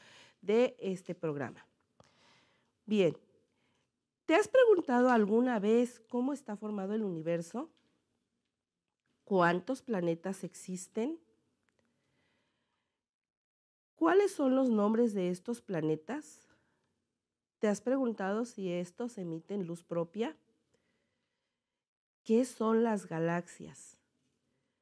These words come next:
También, ¿te has preguntado cómo se llaman aquellas lucecitas que podemos observar en el cielo y cómo están formadas? Pues bien, antes de iniciar, te voy a invitar que tengas a la mano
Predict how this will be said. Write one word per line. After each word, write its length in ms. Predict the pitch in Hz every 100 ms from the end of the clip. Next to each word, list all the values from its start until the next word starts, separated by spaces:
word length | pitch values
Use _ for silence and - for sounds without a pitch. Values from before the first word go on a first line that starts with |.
| _ _ _ _ _ -
También, 500 | 196 196 185 190 208
¿te 180 | -
has 140 | 180 170
preguntado 560 | 226 254 226 220 226
cómo 220 | 220 233 247
se 100 | 254
llaman 240 | 208 208
aquellas 560 | 196 202 208 262 269 -
lucecitas 640 | 202 196 190 190 185 214 -
que 100 | 233
podemos 420 | 185 175 185 190
observar 440 | - 175 170 165
en 160 | 180 185
el 100 | 175
cielo 420 | 196 196 247 359 _ _ _ _ _ -
y 100 | 202
cómo 300 | - 196 220
están 320 | 214 190 180
formadas? 760 | 180 170 165 165 240 - - _ _ _ _ _ _ _ _ _ _ _ -
Pues 220 | 220 180
bien, 280 | 175 143 147 _ _ _ _ _ _ _
antes 320 | 233 240 403 415
de 80 |
iniciar, 500 | 294 202 - 226 269
te 140 | - 214
voy 240 | 214 220
a 20 |
invitar 480 | 269 208 - 196 220
que 120 | 220
tengas 420 | 202 190 196 226 214
a 60 |
la 120 | 175
mano 480 | 170 185 202 247 339